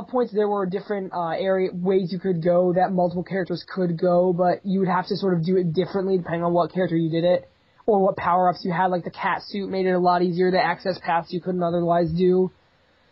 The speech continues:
Uh, so that, that was cool. The cat suit's pretty cool, actually. I, I really liked that a lot more than I thought I would. But no, I mean, it, it was cool. It, I, I personally prefer my three D Mario games being like Galaxy, where it's more fully realized.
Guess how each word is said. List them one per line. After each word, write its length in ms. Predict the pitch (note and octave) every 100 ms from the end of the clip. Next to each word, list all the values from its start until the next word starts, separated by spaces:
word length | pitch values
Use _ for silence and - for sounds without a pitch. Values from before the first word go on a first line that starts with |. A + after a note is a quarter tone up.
| - - -
Uh, 140 | A3 -
so 100 | C#4+
that, 140 | C#4
that 120 | C#4+
was 120 | C#4 C4
cool. 120 | F#3+
The 80 | F#3
cat 200 | D4 -
suit's 240 | B3+ F#3+ -
pretty 240 | A3 E3 -
cool, 200 | F3+ D3+
actually. 260 | C3+ D#3+
I, 80 | D3+
I 140 | D#3+ E3+
really 240 | F3+ F3+
liked 240 | D#3+ D3+ -
that 100 | D3
a 60 |
lot 180 | C#3+ C3+
more 140 | D3
than 100 | D3
I 80 | C3+
thought 240 | - D3 D3
I 60 |
would. 260 | C#3 C#3+ C#3+ _ _ -
But 120 | D#4+
no, 160 | D4+ C#4
I 100 | C#4+
mean, 180 | D4 D4
it, 120 | D#4+
it 80 | E4
was 160 | D#4+ -
cool. 320 | B3 A3+ A3+ C4
It, 240 | C4 B3+
I, 160 | B3+ B3+
I 420 | A#3 B3+ B3 F#3+ _
personally 420 | - A#3 A3+ A3
prefer 320 | G3+ F#3 G#3+ G3+
my 140 | F#3+
three 200 | F#3+ F#3+
D 100 | F#3
Mario 320 | F3+ E3+ E3+
games 300 | E3+ E3+ E3+
being 380 | D3+ F3 E3+ E3
like 280 | E3+ D#3+ -
Galaxy, 580 | D#3+ D#3 D#3+ - F3 E3
where 220 | E3 D3+
it's 200 | D#3 -
more 360 | E3 D#3+ D#3 D3+
fully 220 | F3+ E3
realized. 480 | D#3+ E3 E3 E3